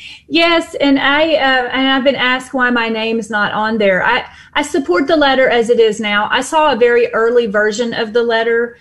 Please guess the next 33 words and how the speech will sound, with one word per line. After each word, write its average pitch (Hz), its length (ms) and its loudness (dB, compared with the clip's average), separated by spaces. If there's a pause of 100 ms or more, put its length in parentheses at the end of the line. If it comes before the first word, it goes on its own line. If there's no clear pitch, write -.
(340)
um, 214 440 0
and 233 160 -2
in, 233 260 0
in 240 180 0
my 233 140 2
opinion, 247 540 0
it 214 160 0
was 202 220 -2
divisive. 208 800 0 (100)
It 208 220 0
was 196 400 -2
exaggerated 202 880 0
in 208 140 0
some 202 220 -4
places, 202 580 0
and 196 260 -2
so 220 280 0
it 226 260 2
continued 294 420 0
to 247 80 4
circulate. 233 520 0
And 262 100 2
I 285 80 2
said 233 320 -2
so. 214 180 2
It 214 140 -2
continued 262 420 0
to 240 80 -2
circulate 214 680 -2
and, 202 320 -4
and 202 160 -2
be 208 280 0
edited. 208 560 0